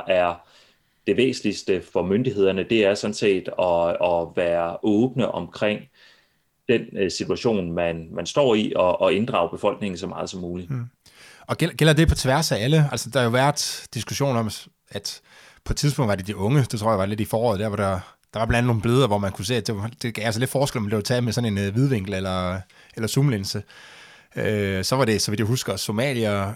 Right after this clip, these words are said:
Speaker 2: i Aarhus, og så var det, øh, polakker eller sådan noget på, øh, på slagterier og sådan noget. Men, men altså, kan man, altså, gælder det her bredt for alle grupper? Øh, jeg,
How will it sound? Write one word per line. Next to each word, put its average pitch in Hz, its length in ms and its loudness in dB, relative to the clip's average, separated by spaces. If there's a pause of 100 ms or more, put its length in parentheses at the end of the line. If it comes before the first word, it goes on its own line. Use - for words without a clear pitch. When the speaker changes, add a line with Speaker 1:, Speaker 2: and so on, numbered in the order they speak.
Speaker 2:
i 95 240 -4
Aarhus, 135 480 2
og 113 80 -4
så 139 80 2
var 131 140 2
det, 95 440 0 (240)
øh, 82 40 -8 (240)
polakker 107 360 2
eller 95 100 -4
sådan 113 120 -4
noget 107 160 -2
på, 98 240 -2
øh, 92 200 -4 (260)
på 110 140 0
slagterier 101 440 -2
og 107 80 0
sådan 117 140 -2
noget. 113 160 -2
Men, 120 100 -12
men 110 160 -6
altså, 113 220 -2
kan 120 120 -4
man, 104 220 -4 (1500)
altså, 113 160 -2
gælder 165 140 4
det 147 60 8
her 151 140 6
bredt 117 140 2
for - 100 0
alle 156 260 4
grupper? 131 540 0 (120)
Øh, 98 520 -6 (260)
jeg, 135 80 -16